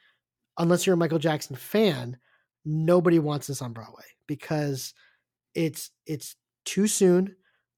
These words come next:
There are still too many questions. We're living in a post, you know, Me Too, Time's Up society where we're, you know, sensitive and hyper aware of these situations.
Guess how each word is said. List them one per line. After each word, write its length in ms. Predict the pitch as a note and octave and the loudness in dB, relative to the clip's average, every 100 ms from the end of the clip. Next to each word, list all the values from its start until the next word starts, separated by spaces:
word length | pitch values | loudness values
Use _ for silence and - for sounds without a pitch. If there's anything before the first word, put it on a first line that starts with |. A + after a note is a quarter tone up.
| - | -4
There 180 | D#3 C#3+ | -2 -2
are 60 | |
still 300 | - - F3+ | -4 -2 -2
too 200 | F3 F#3 | -2 0
many 160 | F#3+ G3+ | 2 2
questions. 640 | G3 D#3+ D#3 D#3+ E3+ - _ _ _ _ _ | 0 -4 -2 -6 -6 -10 _ _ _ _ _
We're 120 | D#3 D3+ | -4 0
living 340 | E3 D#3+ E3 | 2 2 2
in 80 | D3+ | 0
a 60 | |
post, 540 | C3 - F3 F3 - - _ | -2 0 2 2 -4 -16 _
you 100 | D#3+ | -6
know, 100 | D3+ | -4
Me 220 | C#3 E3 E3+ | 0 0 0
Too, 380 | F3 E3 D#3 D3+ | 0 0 0 -4
Time's 340 | E3 D#3 D3+ | -6 -4 -4
Up 120 | D3+ | -6
society 440 | - D3 D#3+ D3+ D3+ | -6 -8 -4 -2 -2
where 180 | D3 C#3+ | -2 -2
we're, 240 | C#3+ C#3 - - _ _ _ _ | -4 -6 -10 -20 _ _ _ _
you 160 | E3 D3 | -4 -4
know, 60 | B2+ | -4
sensitive 560 | - F3+ F3+ F3 E3+ | 0 0 2 0 2
and 80 | D3+ | 0
hyper 300 | D#3+ D#3 D#3+ | -2 -2 0
aware 320 | D3+ C#3+ D3+ | 0 0 0
of 100 | C#3+ | 0
these 260 | D3 C#3 - - | -4 -4 -14 -10
situations. 720 | - D3 D3 C3+ C#3+ D3+ | -10 -6 -4 -4 -4 -6